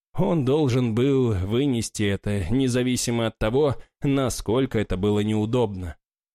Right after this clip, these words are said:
Он не мог выйти из себя прямо перед ней. Сдержавший смех Нютянь, который стоял неподалёку, в душе тоже был шокирован.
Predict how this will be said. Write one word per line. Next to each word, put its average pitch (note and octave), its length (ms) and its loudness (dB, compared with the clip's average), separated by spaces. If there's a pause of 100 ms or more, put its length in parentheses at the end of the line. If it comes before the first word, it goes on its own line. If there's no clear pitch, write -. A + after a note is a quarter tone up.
Он B3+ 180 2
не B3 80 4
мог B3 240 0
выйти A2+ 360 0
из A2 120 0
себя C#3 340 -2
прямо A#2 340 0
перед F#3 340 -2
ней. A2 320 -2 (880)
Сдержавший A#2+ 880 -2
смех A#2+ 420 -2
Нютянь, B2 520 0 (280)
который G#2+ 520 0
стоял A#2 480 0
неподалёку, A2 840 0 (340)
в G#3 140 0
душе A3+ 360 0
тоже A3 320 0
был A2+ 180 0
шокирован. F2 760 -2